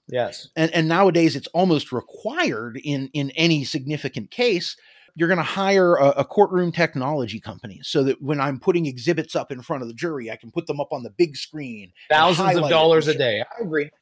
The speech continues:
Speaker 2: Every day you're paying thousands of dollars for, for those people's time. That's coming out of your pocket if you lose, but it's coming out of the award if the plaintiff wins.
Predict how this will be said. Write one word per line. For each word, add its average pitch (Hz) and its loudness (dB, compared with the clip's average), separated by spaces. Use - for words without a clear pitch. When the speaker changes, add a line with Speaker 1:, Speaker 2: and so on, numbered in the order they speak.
Speaker 2:
Every 185 2
day 151 0
you're 120 -6
paying 135 -6
thousands 139 -4
of 123 -6
dollars 135 0
for, 120 -10
for 135 -10
those 131 0
people's 165 -10
time. 143 -6
That's 160 -2
coming 180 0
out 175 8
of 143 0
your 135 -4
pocket 220 6
if 160 4
you 143 0
lose, 196 4
but 170 4
it's 170 2
coming 202 0
out 185 2
of 156 0
the 143 0
award 123 -2
if 135 -10
the 127 -10
plaintiff 139 -6
wins. 151 -6